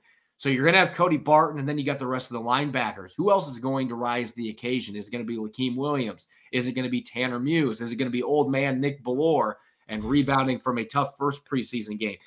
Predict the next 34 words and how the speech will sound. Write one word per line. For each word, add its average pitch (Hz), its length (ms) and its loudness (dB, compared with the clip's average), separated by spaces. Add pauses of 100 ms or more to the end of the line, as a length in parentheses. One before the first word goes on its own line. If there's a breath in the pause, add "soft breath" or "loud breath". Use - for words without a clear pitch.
(140 soft breath)
Is 135 140 4
it 139 60 2
gonna 139 140 0
be 127 180 2
an 127 60 0
undrafted 131 460 -2
rookie 127 300 -2
like 120 240 -4
Vi 127 240 4
Jones? 127 560 -4 (720)
The 139 120 -4
Seahawks 156 400 6
have 135 100 2
a 131 40 0
lot 123 320 4
of 131 100 -4
questions 123 520 -2
there 107 320 -2 (220 soft breath)
in 117 180 -4
terms 120 320 -4
of 98 240 -8
depth 127 400 2 (220 soft breath)
without 135 480 2
John 123 340 0
Radigan 113 440 -2
available, 107 520 -6
without 123 560 -2
Ben 117 220 -2
Burr-Kirven 117 600 -2
available 107 600 -6 (220)
after 101 220 -4
losing 131 420 4
Bobby 113 300 4
Wagner. 107 580 -2